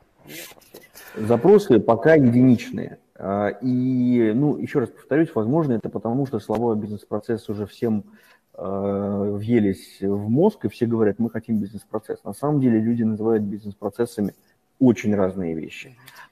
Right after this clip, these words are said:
Speaker 2: Э, целенаправленных запросов на R P A я видел, ну, наверное, два. А, не знаю, может быть, у Станислава какая-то другая статистика,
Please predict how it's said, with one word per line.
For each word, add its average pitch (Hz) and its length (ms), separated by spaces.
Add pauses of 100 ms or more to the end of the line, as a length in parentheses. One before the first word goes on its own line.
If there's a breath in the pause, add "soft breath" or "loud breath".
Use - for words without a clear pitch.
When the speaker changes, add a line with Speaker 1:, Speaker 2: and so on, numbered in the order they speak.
(120)
Speaker 2:
Э, 101 240
целенаправленных 120 840
запросов 110 560
на 107 80
R 104 80
P - 140
A 131 40
я 143 400
видел, 113 360
ну, 104 240
наверное, 104 720 (380)
два. 95 360 (720)
А, 113 400
не 120 180
знаю, 117 280
может 104 200
быть, 104 220 (460 loud breath)
у 113 60
Станислава 107 480
какая-то 98 320
другая 107 240
статистика, - 640